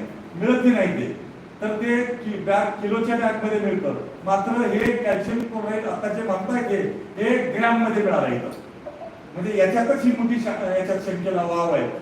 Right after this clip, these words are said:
आणि माझं स्पष्ट म्हणणं आहे, तत्कालीन ज्यावेळेसच्या या, या, याच्यात, अ, अ,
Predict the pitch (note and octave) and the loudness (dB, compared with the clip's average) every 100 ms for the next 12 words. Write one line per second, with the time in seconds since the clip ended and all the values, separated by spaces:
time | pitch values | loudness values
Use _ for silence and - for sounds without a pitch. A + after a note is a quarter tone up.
0 | - - E3+ G3+ A3+ F#3+ F3 G#3+ - B3 | -12 -10 -2 -2 -2 -2 -2 -2 -2 0
1 | A#3 B3 G#3+ F#3+ F3 - - - - - | 0 2 0 0 0 -2 -6 -12 -16 -2
2 | F3 - G#3 G3+ A3 A3 - - F3+ F3+ | -2 0 0 2 4 2 0 -4 0 2
3 | G3 G3+ G3+ G#3 G3 F#3 C#3 C3 - - | 4 2 0 2 2 4 2 -2 -4 -6
4 | F3+ E3+ E3 E3+ F3 E3+ E3+ - D#3+ F#3+ | -4 0 0 2 2 2 -2 -4 -2 0
5 | - - G3 - - - D#3+ D3+ D3+ C#3+ | 0 2 2 2 -2 -10 -10 -8 -4 -4
6 | C#3+ C#3+ C#3 C3 - - E3 C#3+ | -2 -2 -4 -6 -12 -6 2 2